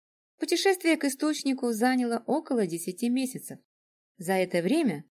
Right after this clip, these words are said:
отец благополучно скончался. Вернулась Рогожинская, обратно без целебной воды, но беременная. Про свой поход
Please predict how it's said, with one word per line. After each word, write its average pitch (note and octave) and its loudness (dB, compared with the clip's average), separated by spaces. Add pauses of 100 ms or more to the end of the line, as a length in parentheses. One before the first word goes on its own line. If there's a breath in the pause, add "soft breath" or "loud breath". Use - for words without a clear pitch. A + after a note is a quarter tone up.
(160)
отец A#3+ 2
благополучно F3+ 0
скончался. D3+ -12 (840)
Вернулась G3+ 6
Рогожинская, B3+ 0 (440)
обратно D4+ 2
без C#4+ 0
целебной G#3 2
воды, D#3+ -6 (380)
но G#3 -2 (380)
беременная. E3 -2 (800)
Про F#3+ 4
свой F#3 0
поход B3+ -2